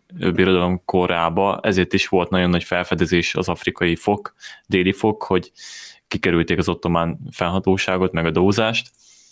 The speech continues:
és, ö, igazából most pont néztem mert hogy ez a rejek-, Reject, ö, Modernity, Embrace Tradition, és akkor fenti képen, hogy Suezi csatorna, az alsó képen meg a déli afrikai fok.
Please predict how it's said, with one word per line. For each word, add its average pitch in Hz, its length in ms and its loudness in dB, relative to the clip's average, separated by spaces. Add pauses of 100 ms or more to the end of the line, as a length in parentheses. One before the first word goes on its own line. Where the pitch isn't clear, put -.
(300)
és, - 400 0
ö, 95 260 4
igazából 98 480 2
most 98 180 0
pont 98 180 2
néztem 92 320 2
mert 95 300 2
hogy 87 140 4
ez 85 100 4
a 90 240 2
rejek-, 92 380 0 (100)
Reject, 98 540 -2
ö, 87 300 4
Modernity, 101 880 2
Embrace 87 440 0
Tradition, 95 600 2 (280)
és - 160 2
akkor 92 220 0
fenti 92 300 -2
képen, 87 260 2
hogy 82 100 2
Suezi 104 300 4
csatorna, 101 300 0
az 90 60 -2
alsó 92 320 2
képen 90 340 0
meg 87 160 0
a 87 300 2
déli 87 320 0
afrikai 85 380 -2
fok. - 320 -6